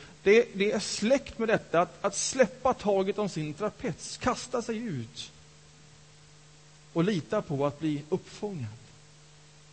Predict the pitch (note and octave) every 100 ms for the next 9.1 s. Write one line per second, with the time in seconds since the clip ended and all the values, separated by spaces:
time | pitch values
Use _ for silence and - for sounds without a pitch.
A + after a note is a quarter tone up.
0 | - - - - - - E3 D#3+ F#3+ D#3
1 | D#3+ - G3+ G3 C#3+ B2+ F#3 G3 F#3 F3+
2 | E3 F3+ D#3 C3 C#3+ F#3+ D#3 B2+ E3 D#3
3 | G#2 - - - - - - - - -
4 | - - - - - - - - - -
5 | - - - - - - - - - -
6 | - D#3+ D3 F#3+ A#3 - F#3+ F3+ E3+ D#3
7 | - - G3+ E3 F#3 F#3+ C3+ A2 A2+ D#3
8 | C#3+ A#3 B3 A3 G3 F#3 - - G3+ A#2
9 | A2+